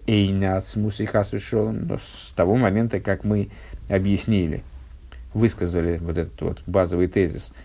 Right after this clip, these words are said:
что знание не является его сущностью, не дай бог,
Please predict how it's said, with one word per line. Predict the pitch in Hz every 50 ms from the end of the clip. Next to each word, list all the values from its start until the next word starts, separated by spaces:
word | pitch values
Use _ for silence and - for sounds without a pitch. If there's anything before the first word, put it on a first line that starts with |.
| - - - -
что | - - - - - 110 104 101 101 98 95 95 101 - - - - - - - - - - - - - - - - - - - - - -
знание | - 113 101 107 139 131 120 110 104 95 87 87 101
не | 110 120 135 143 143 131
является | 120 117 123 123 110 101 101 95 - - 113
его | 110 113 123 127
сущностью, | - 247 247 220 208 165 131 - 127 117
не | 107 101
дай | 98 98 90 87
бог, | 85 85 - - - -